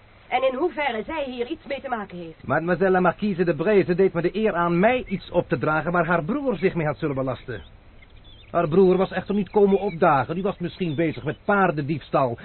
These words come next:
Speaker 2: en vals kaartspel.
Speaker 1: Als ik niet dezelfde zaak diende als u, monsieur... dan haalde ik u het vel over de oren vanwege die opmerking.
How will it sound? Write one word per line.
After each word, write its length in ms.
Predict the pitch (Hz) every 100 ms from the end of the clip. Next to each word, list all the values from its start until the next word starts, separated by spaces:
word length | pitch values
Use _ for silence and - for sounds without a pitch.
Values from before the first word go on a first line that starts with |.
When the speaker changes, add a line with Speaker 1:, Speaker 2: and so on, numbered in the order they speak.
| -
Speaker 2:
en 180 | 165
vals 380 | 147 170 147 -
kaartspel. 760 | - 214 175 - - 160 107 98
Speaker 1:
Als 280 | 214 214 202
ik 220 | 226 220
niet 180 | 233 233
dezelfde 540 | 220 220 233 233 214 185
zaak 320 | 220 214 -
diende 400 | 220 214 208 196
als 140 | 196
u, 220 | 226 220
monsieur... 580 | 190 175 - 170 156 165
dan 160 | 180 190
haalde 380 | 196 202 202 208
ik 100 | 214
u 140 | 202
het 100 | 202 -
vel 260 | 240 233
over 280 | 240 226 247
de 100 | 247
oren 400 | 240 214 190 185
vanwege 400 | 190 185 180 185
die 140 | 190
opmerking. 520 | 185 175 180 180 185